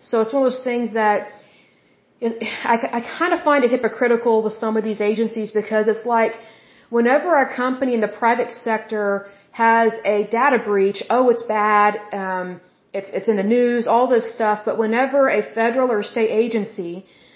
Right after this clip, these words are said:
uh, goes after people's information unlawfully, it's not considered a data breach, which it is a data breach. It's not only that, but it's also an overreach of their legislative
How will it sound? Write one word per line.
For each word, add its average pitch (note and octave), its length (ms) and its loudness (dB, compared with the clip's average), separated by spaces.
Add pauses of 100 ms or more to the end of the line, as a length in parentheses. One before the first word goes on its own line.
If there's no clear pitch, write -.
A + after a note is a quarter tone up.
(220)
uh, G#3 200 2
goes B3 300 2
after A#3+ 360 0
people's A#3 440 -4
information A3 680 -4
unlawfully, G3+ 880 -2 (380)
it's - 200 -10
not B3 280 2
considered A#3 360 -2
a F#3+ 100 -2
data G3+ 300 0
breach, - 540 -12 (540)
which G#3 200 2
it G#3+ 80 2
is B3+ 140 2
a A3 80 4
data F#3 260 -2
breach. F3+ 400 -10 (140)
It's G#3 200 -4 (160)
not A3 180 0
only B3 220 2
that, A3+ 440 2
but A3 80 0
it's G#3 100 -6
also A#3 360 0
an G3+ 180 -2
overreach G#3 840 -2 (400)
of F3+ 320 0
their G#3 520 2
legislative G#3+ 840 0